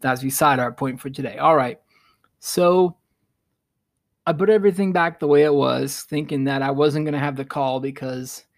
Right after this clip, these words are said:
and I would have needed to reschedule and so on, which is probably right. All right, so I go to my email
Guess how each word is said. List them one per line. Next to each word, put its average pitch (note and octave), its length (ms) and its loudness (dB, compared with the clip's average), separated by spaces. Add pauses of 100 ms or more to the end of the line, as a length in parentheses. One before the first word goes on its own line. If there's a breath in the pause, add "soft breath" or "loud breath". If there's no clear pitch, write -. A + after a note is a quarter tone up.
(200)
and C#3+ 80 -2
I D3+ 80 2
would D#3 140 2
have C#3+ 100 -4
needed D3+ 240 -2
to - 140 -4
reschedule C#3 560 0
and B2 100 -6
so C3 160 -4
on, C3+ 220 0
which D3+ 140 -6
is D#3+ 120 -6
probably C#3 380 2
right. - 220 -16 (920)
All C3+ 120 -4
right, B2+ 220 -4
so C#3 580 -2
I D3 180 -6
go F3+ 320 4
to F3+ 480 -2
my E3 160 -2
email D#3+ 640 -2